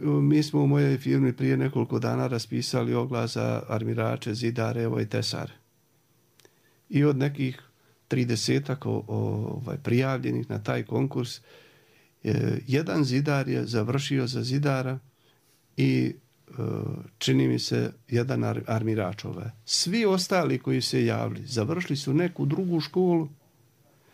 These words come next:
a onda su naveli u svom C V-u da su radili toliko i toliko godina na ovom ili na onom poslu i to im je na nekakav način referenca, ove, za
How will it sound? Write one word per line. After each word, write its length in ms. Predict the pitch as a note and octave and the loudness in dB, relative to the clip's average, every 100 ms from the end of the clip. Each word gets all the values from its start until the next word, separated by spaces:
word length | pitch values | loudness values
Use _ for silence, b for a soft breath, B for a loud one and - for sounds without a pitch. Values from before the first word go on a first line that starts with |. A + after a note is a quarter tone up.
| b b b b b - | b b b b b -4
a 120 | C3 | 0
onda 280 | D#3 E3+ D#3 | 2 2 0
su 180 | - C#3+ | 2 2
naveli 600 | C#3+ D3+ E3+ D3+ C#3+ C#3+ B B B B | 2 2 2 2 0 -4 B B B B
u 120 | C3 B2+ | -2 0
svom 320 | - E3 D3 | 2 2 2
C 260 | D3 D#3+ | 2 2
V-u 260 | D3+ D3+ D3+ | 4 4 4
da 200 | C3+ B2+ | 2 -2
su 360 | - C3 B2+ - B B B B2 | -2 -2 -2 -4 B B B -2
radili 440 | C3 C#3 C3 B2 | 0 0 -2 -2
toliko 420 | B2+ B2 C3 B2+ | 0 0 2 2
i 60 | B2 | 2
toliko 440 | B2 B2 B2+ A#2 | 2 0 0 -2
godina 640 | A#2+ A#2+ A#2 A2+ A2+ A2+ A2 | 0 0 2 2 2 0 -2
na 180 | A2+ A2+ | -2 0
ovom 380 | B2 A#2 A2 A2+ | 0 0 0 0
ili 140 | G#2+ | 2
na 160 | G#2+ A2+ | 2 2
onom 320 | A#2+ A2 G#2 | 2 0 0
poslu 400 | A#2+ C#3 C3+ A#2 | -2 -2 -2 -2
i 100 | A2+ | -2
to 200 | A#2+ B2 | -2 0
im 180 | B2 B2 | 0 0
je 80 | A2 | 0
na 120 | G#2+ | 2
nekakav 520 | A#2 A#2 A2+ A#2 G#2+ | 0 -2 -4 -2 0
način 420 | A2 A#2 - B2 | 0 -2 -2 -2
referenca, 800 | A#2 A2 G2+ A#2 A#2 A2 A2 A2+ | -2 -2 -2 0 0 -2 -2 -2
ove, 560 | A2+ - A2 A2 A2 G#2+ | -2 -4 -4 -4 -4 -4
za 300 | G#2 G#2+ | -2 -4